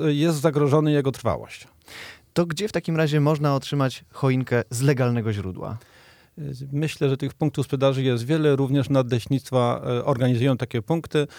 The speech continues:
Speaker 1: My również prowadzimy taki punkt sprzedaży, ale przypuszczam, że widząc na przykład wczorajsze zainteresowanie, obawiam się, że bardzo szybko się skończy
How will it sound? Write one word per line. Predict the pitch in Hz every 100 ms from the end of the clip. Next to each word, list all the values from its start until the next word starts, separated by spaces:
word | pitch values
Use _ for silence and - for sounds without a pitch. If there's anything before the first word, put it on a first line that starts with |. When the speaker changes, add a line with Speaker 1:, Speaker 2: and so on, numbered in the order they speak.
| - -
Speaker 1:
My | 151
również | 175 175 156 -
prowadzimy | 139 135 131 147 139
taki | 123 139 -
punkt | 117 139 127
sprzedaży, | - 117 135 143 147 143 - - _ _
ale | 123 135 175
przypuszczam, | 175 - 151 175 156 - 107 117 175 135
że | 107 123 123 120 - 120
widząc | 160 147 127 -
na | 131
przykład | - 139 -
wczorajsze | - 127 135 127
zainteresowanie, | 113 117 117 113 107 110 123 120 117 - - _ _
obawiam | - 135 156 160 151
się, | - 143
że | 120 131 123 123 147 - -
bardzo | 113 139 180 156 147
szybko | - 156 - 139
się | 120
skończy | - 127 120 - 117 131